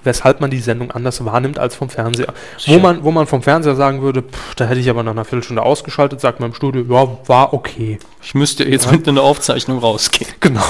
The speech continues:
Speaker 1: <laughs> das geht halt leider nicht. Aber wie haben Sie es jetzt vom Fernseher, äh, wahrgenommen?
Speaker 2: Sie haben vom Wahrnehmen her noch gar nicht viel gesagt, Herr Körber,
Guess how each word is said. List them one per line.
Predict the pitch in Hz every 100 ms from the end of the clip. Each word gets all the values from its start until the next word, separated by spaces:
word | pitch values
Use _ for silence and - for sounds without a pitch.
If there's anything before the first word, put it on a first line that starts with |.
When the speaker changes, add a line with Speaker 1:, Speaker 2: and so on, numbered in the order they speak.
| - 131
Speaker 1:
<laughs> | 175 156
das | 165 175
geht | - 170
halt | -
leider | - -
nicht. | - -
Aber | 165 196 170
wie | 143
haben | 139
Sie | 131 156
es | 208
jetzt | - 147
vom | - 139
Fernseher, | 156 190 143 110 - -
äh, | - - - - -
wahrgenommen? | - - - - - 127 127 123
Speaker 2:
Sie | 147 120
haben | 143
vom | 127 107
Wahrnehmen | 101 151 190
her | 175 175
noch | 156 - -
gar | 139
nicht | 170 -
viel | 180
gesagt, | 165 156 240 -
Herr | -
Körber, | - 101 110